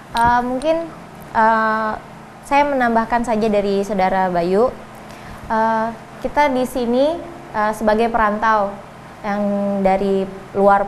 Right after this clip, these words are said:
Pulau Jawa. Jadi, eh, alangkah baiknya, eh, kita tuh saling menjaga dan tetap mempertahankan kultur yang sudah kita miliki, kebudayaan, gunanya untuk, eh,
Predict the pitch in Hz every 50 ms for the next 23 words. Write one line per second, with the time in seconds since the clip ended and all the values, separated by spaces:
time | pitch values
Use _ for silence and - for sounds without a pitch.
0 | - 202 196 190 190 185 175 180 170 165 160 170 180 180 170 170 170 - - -
1 | - - - - - 196 185 180 185 208 233 262 262 - - - - - - -
2 | - - - - - - - - - - - - - - 196 196 202 196 196 196
3 | - - - - - - - - 202 208 220 226 220 196 208 202 202 - 254 285
4 | 311 302 - - - - - - - - - - - - - 214 214 214 208 208
5 | 208 208 208 208 208 214 - - - 240 226 240 226 - 285 - 277 233 240 233
6 | 233 226 208 208 202 196 185 208 208 220 254 262 - - - - - - - -
7 | - 208 196 196 202 202 202 202 202 202 202 208 - - - - - - - 226
8 | 214 - 240 233 240 226 220 220 226 - 220 208 208 220 226 233 240 233 233 233
9 | - 233 214 214 214 - 233 233 240 - 254 247 214 208 208 208 208 - 226 196
10 | 196 196 196 - 214 202 208 208 208 - - 214 208 202 202 202 - - 233 247
11 | 277 311 294 - - - - - - - - - 220 202 196 190 190 190 190 -
12 | 214 233 262 277 285 - - - 202 196 208 220 220 226 254 269 262 254 240 247
13 | - - - - - - - 214 208 208 214 208 202 208 208